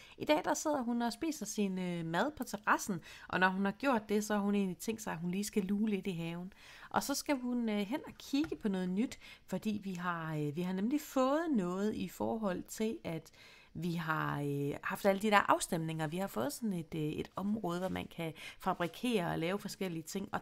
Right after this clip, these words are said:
det skal Naja selvfølgelig have kigget nærmere på, hvad, hvad det er.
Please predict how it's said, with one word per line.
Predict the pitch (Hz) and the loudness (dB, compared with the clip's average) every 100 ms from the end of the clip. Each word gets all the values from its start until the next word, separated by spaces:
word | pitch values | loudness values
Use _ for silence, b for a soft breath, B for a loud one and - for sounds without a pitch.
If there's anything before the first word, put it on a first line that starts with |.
| - | -4
det | 254 | -4
skal | - 226 | 0 0
Naja | 214 233 | 2 0
selvfølgelig | 226 214 220 233 | -4 -4 -2 0
have | 208 | -2
kigget | - 202 185 | -4 -4 -2
nærmere | 185 202 214 208 | 0 0 0 -4
på, | - 196 - | -6 -8 -4
hvad, | 165 156 - B B | -4 -4 -8 B B
hvad | 170 175 - | -2 -2 2
det | 202 - | 0 0
er. | - 160 | -4 -4